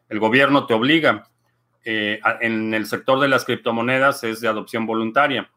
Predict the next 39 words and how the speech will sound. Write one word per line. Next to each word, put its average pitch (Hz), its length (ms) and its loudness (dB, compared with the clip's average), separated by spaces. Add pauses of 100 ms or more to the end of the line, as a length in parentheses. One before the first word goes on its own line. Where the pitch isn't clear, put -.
(140)
Entonces, 110 560 -8
si 95 380 -8
yo 110 140 -2
voy 113 240 0
a, 98 280 0 (600)
a 101 360 4
pagar 120 300 4
un 131 100 0
servicio, 143 840 0
puedo 113 260 -4
seleccionar 117 680 -2
si 98 260 -10
voy 101 220 -6
a 98 80 -6
pagar 101 320 -2
con 113 120 -8
Bitcoin, 139 440 -2
si 113 80 -12
voy 101 160 -6
a 98 80 -8
pagar 98 320 -4
con 104 180 -8
Litecoin, 127 580 0 (680)
eh, 104 180 -4
si 101 140 -12
voy 110 160 0
a 107 100 0
pagar 107 300 2
con 107 160 0
otra 110 260 0
cosa. 139 440 0 (520)
Eh, 98 460 -12
y 123 200 2
eso 131 180 2
es - 80 -2
una 131 160 4
diferencia, 113 760 0 (520)
eh, 101 280 -4
considerable, 120 880 0